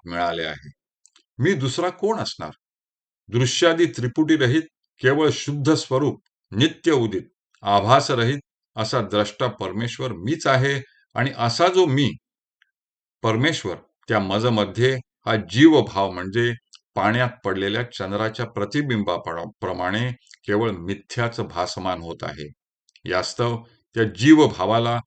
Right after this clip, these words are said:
साक्षात्कार वृत्तीने युक्त होऊन मी जिंकून टाकेन. अशा रीतीने ज्यामधील सर्व दृश्य भाव आणि जीवभाव नाहीसा झालेला आहे, अशा माझ्या प्रत्येक चेतनरूप आत्मस्वरूपाला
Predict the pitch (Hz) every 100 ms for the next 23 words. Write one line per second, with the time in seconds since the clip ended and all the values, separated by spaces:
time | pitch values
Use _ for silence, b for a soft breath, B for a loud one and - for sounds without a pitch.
0 | _ _ - - 113 107 - - 147 -
1 | 160 110 104 107 - 135 92 76 _ _
2 | - 98 180 - - 107 104 123 107 95
3 | 101 98 104 135 92 80 - - _ _
4 | _ _ _ _ _ - 135 175 160 151
5 | 170 160 151 _ _ - 131 151 156 135
6 | 143 120 - 147 151 104 120 123 143 113
7 | 117 104 71 _ _ 110 127 110 101 143
8 | 151 120 104 120 101 92 104 104 156 110
9 | 92 87 82 76 _ _ _ _ - 104
10 | - 131 101 95 104 120 - 107 - -
11 | 151 151 - 104 98 104 98 117 123 _
12 | _ _ - 117 - 131 120 - 92 92
13 | 90 92 107